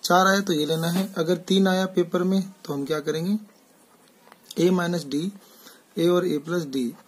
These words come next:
तो ये वाला लेके हम करेंगे, ठीक है। अगर paper में क्या आया, तीन क्रमागत,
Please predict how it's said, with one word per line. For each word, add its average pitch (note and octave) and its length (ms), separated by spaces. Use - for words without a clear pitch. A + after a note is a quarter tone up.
तो D#3+ 200
ये D#3+ 200
वाला E3 160
लेके D3 360
हम C#3+ 120
करेंगे, A#2 420
ठीक F3+ 220
है। F3 140
अगर D#3 200
paper D#3+ 340
में D#3+ 160
क्या D3+ 140
आया, F#3+ 260
तीन C3 260
क्रमागत, A#2+ 500